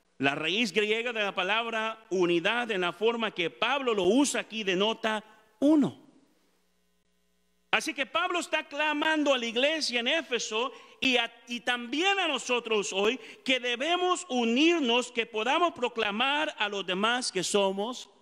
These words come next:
uno y no dos. La palabra fe aquí no significa el tipo de fe que uno usa cuando le está pidiendo al Señor, "Ay, Diosito, mándame este carrito". No, esa no es la fe que Pablo está diciendo aquí.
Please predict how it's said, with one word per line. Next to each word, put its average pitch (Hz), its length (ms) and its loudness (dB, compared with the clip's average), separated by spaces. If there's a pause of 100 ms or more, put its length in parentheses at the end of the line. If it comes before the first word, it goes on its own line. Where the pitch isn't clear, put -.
(240)
uno 277 460 2 (800)
y 139 80 6
no 131 160 6
dos. - 460 -8 (1500)
La 143 240 2
palabra 190 400 -2
fe 233 320 -2
aquí 208 280 -4
no 240 140 0
significa 214 580 -4
el 208 120 -4
tipo 233 240 -2
de 202 100 0
fe 233 300 -2
que 202 200 -4 (200)
uno 233 240 4
usa 233 360 0
cuando 190 400 0 (240)
le 175 100 4
está 208 260 -2
pidiendo 233 340 -4
al 214 100 -2
Señor, 214 340 -4
"Ay, 240 160 -2
Diosito, 208 680 -2
mándame 208 420 4
este 170 160 -2
carrito". 139 540 0 (100)
No, 240 320 2 (800)
esa 220 220 2
no 226 100 2
es 185 60 4
la 156 80 2
fe 151 160 -2
que 131 160 -4
Pablo 143 240 0
está 135 180 -8
diciendo 123 380 -4
aquí. 247 420 -6